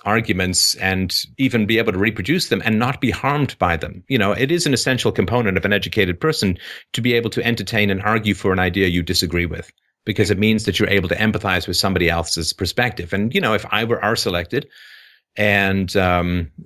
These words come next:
full of, um, cowardice and resentment <laughs> or whatever, then, you know, I would be that way inclined as well, that everyone's equal and the only inequalities come from injustice, uh, or rank stupidity.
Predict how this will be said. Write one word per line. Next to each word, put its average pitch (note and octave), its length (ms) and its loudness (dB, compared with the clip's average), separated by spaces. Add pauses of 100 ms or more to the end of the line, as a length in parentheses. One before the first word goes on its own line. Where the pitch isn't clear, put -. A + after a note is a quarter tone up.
full F#2 380 2
of, E2+ 420 0
um, E2 480 0 (520)
cowardice F2+ 420 -2
and F2 100 -4
resentment E2+ 440 -2
<laughs> - 100 -8
or D#3+ 40 2
whatever, D#3 320 0
then, C#3 280 0
you G3+ 100 2
know, A#2 140 0
I G#2 180 -4
would A2 220 -2 (360)
be G#2+ 160 0
that G2 260 -2
way F2+ 300 0
inclined F2 460 -6
as E2 100 -8
well, C#3+ 260 -2
that D#2 180 -6
everyone's F#2 460 -4
equal F#2+ 340 -2
and E2+ 100 -2
the E2+ 100 -2
only F2+ 280 0
inequalities F#2+ 580 0
come F2 200 -2
from E2 140 0
injustice, F#2+ 580 0 (460)
uh, E2 260 2
or F#2+ 380 2
rank F2+ 420 0
stupidity. F2 580 -4